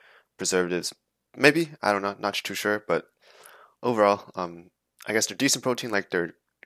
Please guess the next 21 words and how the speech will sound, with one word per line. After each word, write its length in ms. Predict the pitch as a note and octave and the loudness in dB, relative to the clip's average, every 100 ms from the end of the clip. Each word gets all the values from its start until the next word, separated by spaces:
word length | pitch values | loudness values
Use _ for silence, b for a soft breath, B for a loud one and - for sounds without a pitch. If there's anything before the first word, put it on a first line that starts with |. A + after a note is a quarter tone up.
| - | -6
chicken 260 | A#2 A2 | -4 -4
and 120 | A2 A2 | -6 -2
stuff 280 | A2 G2+ | -2 -2
is 200 | F2 - | -6 -10
much 240 | F2+ G2 - | -4 -2 -2
more 80 | F#2 | -4
expensive 420 | - F#2+ - E2+ | -2 -4 -4 -4
than 240 | F2 E2 | -6 -4
their, 240 | D#2+ D#2+ - B B B | -4 -6 -8 B B B
the 80 | G#2 | -4
usual, 160 | A2 G#2 | -2 2
my 60 | |
usual 200 | G#2 A2+ | 0 0
go-to 260 | A2 G#2+ A2 | 0 -2 0
is, 120 | G2 | -2
like, 140 | F#2 - | -2 -4
the 120 | - | -8
Italian 380 | - G#2 G2 F#2 | 0 0 0 -2
B 80 | G2 | -4
M 140 | F2+ | -4
T, 340 | - A2+ G#2+ | -4 -4 -4